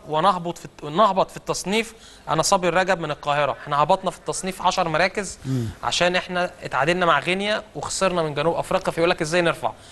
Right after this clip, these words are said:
Speaker 1: بس انا بقول ان ده بند في العقد، والراجل حقق هدفه ان منتخب مصر يصعد لامم افريقيا.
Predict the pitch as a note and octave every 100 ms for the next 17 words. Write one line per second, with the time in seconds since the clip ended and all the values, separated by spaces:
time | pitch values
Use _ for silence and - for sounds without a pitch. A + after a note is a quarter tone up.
0 | - - C3 G#3 G3 G3 A3+ G3+ F3+ G3
1 | F#3 D#3+ C3 F3 - D3 E3+ F3 E3 F#3+
2 | - C#3+ E3 F3 - G#3 - - _ C#3
3 | D3+ D3 F3 E3+ D#3 F3 - D3 E3+ E3+
4 | C#3+ C3+ D#3 D#3 B2 A#2 -